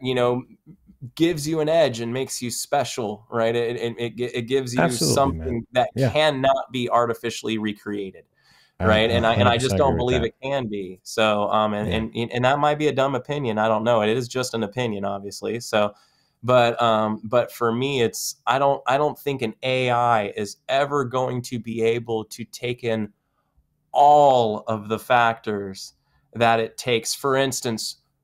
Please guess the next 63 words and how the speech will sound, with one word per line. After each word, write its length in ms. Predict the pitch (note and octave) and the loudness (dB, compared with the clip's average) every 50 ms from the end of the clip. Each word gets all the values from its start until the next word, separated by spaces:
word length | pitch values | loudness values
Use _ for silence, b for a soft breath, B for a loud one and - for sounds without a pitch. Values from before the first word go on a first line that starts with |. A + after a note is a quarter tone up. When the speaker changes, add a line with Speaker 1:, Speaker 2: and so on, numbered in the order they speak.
| _ _ _ _ | _ _ _ _
Speaker 1:
fear 560 | - - - - - - D#3 D3 C#3+ C#3 C3 | -20 -16 -16 -10 -4 0 2 2 2 2 0
and 140 | B2+ A#2+ - | 0 -2 -4
greed, 480 | A2+ A#2 A#2+ A#2+ G#2+ G#2 G2+ G2 G2 | -4 -4 -4 -4 -4 -6 -6 -10 -8
like, 260 | G2+ G#2 G2+ G#2+ A2 - | -4 -4 -4 -4 -4 -6
really 560 | A2+ A2+ A#2 A#2+ C3+ D3 D#3 D#3+ D#3+ E3+ D#3+ | -6 -4 -2 0 2 4 4 4 4 4 2
being 240 | C#3+ D3+ D3 C#3 C#3 | 2 0 0 0 0
able 280 | C#3 C3+ C3 B2 B2+ A#2+ | 0 0 0 0 -2 -2
to 80 | - - | 0 2
tell 260 | C3 A#2+ A#2 A2 G#2+ | 4 4 4 4 2
when 240 | A2+ A#2+ B2 B2 A#2+ | 2 0 0 0 0
the 80 | A#2 | 0
market's 480 | A#2 A2+ A2+ A2+ A2 - A2+ A2 - - - - | 2 2 2 2 2 0 -4 -6 -6 -8 -4 -6
afraid, 840 | A2 - - _ _ _ _ _ A#2+ A#2 A#2 G#2+ F#2+ - - - _ _ _ _ _ _ _ | -6 -6 -6 _ _ _ _ _ 0 0 0 0 0 -4 -12 -18 _ _ _ _ _ _ _
not 300 | B2 B2+ C#3+ F3+ G3 G3 | 0 2 4 4 2 2
selling, 640 | - - - G#3 F#3+ F3+ D#3 C3 A#2 G#2 F2+ E2+ E2+ _ _ _ _ _ _ _ _ - | -2 0 2 4 4 4 4 2 0 -2 -4 -10 -16 _ _ _ _ _ _ _ _ -4
afraid, 920 | G#2 F#2+ - - - - - - A2 A2+ A2+ G#2 F#2 F#2 - - _ _ _ _ _ _ | -4 -4 -4 -10 -20 -18 -6 -2 2 2 2 2 0 -4 -12 -18 _ _ _ _ _ _
right? 240 | - B2+ A2+ A2+ A#2 | 0 2 2 4 4
Like, 200 | A2+ A2+ A2 A2 | 2 2 0 2
when 140 | A2+ A2+ A2+ | 0 -2 -2
you 80 | A#2+ A#2+ | -2 -2
can 120 | A#2+ A#2 | -2 -2
Speaker 2:
Yeah, 100 | B2 B2+ | 0 0
Speaker 1:
really 280 | C3 C#3+ D#3 D#3 D#3 D3 | 4 4 6 6 6 4
Speaker 2:
yeah. 60 | G2 F2+ | 4 2
Speaker 1:
tell 300 | - - C#3 C3+ B2+ A#2 | 2 4 4 4 4 4
that 140 | A2+ G2+ - | 2 -2 -4
because 280 | A2 G2+ - A#2 A2 G#2+ | -4 -4 -4 -4 -2 -2
of 180 | G2+ G#2 A2 B2 | -4 -6 0 4
this 240 | C#3+ D#3 D3+ - - | 4 4 4 2 0
news 220 | C#3+ D3 C#3+ B2 | -2 -2 -2 -2
event 320 | B2+ A2+ G#2 A2 F#2+ - - | -2 -2 -2 -4 -6 -6 -8
and 180 | F#2+ G2 G#2 A2+ | -8 -8 -2 0
this 220 | C#3 D3+ D3 - | 2 2 2 0
news 260 | C#3+ C#3+ D3 C#3+ A#2+ | -4 -4 -4 -2 -2
event 300 | B2 A2+ G#2+ G2 D#2+ - - | -4 -4 -4 -6 -8 -8 -8
and 240 | G#2 G#2 G#2 G#2+ A#2+ | -8 -4 -4 -2 0
this 220 | C#3 C3+ C3 - | -2 -2 -2 -4
news 280 | A#2+ B2+ C3 C3 A2+ A2+ | -2 -2 -2 0 -2 -2
event 320 | G#2 G2 G#2 F#2 F2+ - | -4 -4 -6 -8 -8 -10
and 280 | E2+ E2+ F#2 F#2+ G#2+ A#2 | -12 -12 -12 -10 0 4
this 240 | C#3 D3+ D3+ - | 4 4 4 2
volume 640 | C3 A#2+ A#2+ B2 B2 B2 B2 A#2+ G#2+ G#2 G2 F#2+ F#2 | -2 2 4 6 6 6 6 4 2 0 -6 -10 -12
and 140 | F2+ F2+ F#2 | -14 -16 -16
this 340 | G2 G#2+ A#2+ C3 C#3 - - | -10 -4 -2 0 0 0 -2
sector 380 | - - A2+ G#2+ - - - F2+ | -2 -2 -4 -4 -4 -8 -12 -10
selling 380 | - - A2+ G2+ F2 E2+ F2 F2+ | -8 -4 -4 -4 -4 -4 -10 -14
and 200 | F2+ G#2 A#2+ B2+ | -12 -10 -6 -4
this 240 | C3+ C3+ - - - | -4 -2 -2 -2 0
sector 340 | B2+ G#2+ - - - G2 | 0 -2 -2 -2 -8 -10
selling 360 | G2 - - G2+ F#2+ F2+ F#2 F#2+ | -10 -6 -6 -6 -6 -6 -10 -12
and 100 | F#2 G#2+ | -2 2
all 180 | A#2+ C3 C3+ | 2 4 4
of 80 | C3 B2 | 2 2
these 160 | C3 C3+ B2 | 2 2 2
Speaker 2:
And, 100 | B2 A#2 | 2 2
Speaker 1:
things 200 | A2 G#2 G2+ - | 0 -4 -6 -6
happen. 300 | - - - - - A2+ | -6 -6 -6 -8 -4 -2
Speaker 2:
and 180 | - C#3+ D3 D3 | 0 2 4 4
with 220 | D3+ D3 C3 - | 4 4 4 4
all 160 | C#3+ D#3+ F#3 G3+ | 4 4 4 4
Speaker 1:
It 40 | |
Speaker 2:
that 120 | C#3+ A2 F#2 | 4 4 4
Speaker 1:
takes 180 | F#2+ - - | 4 2 -2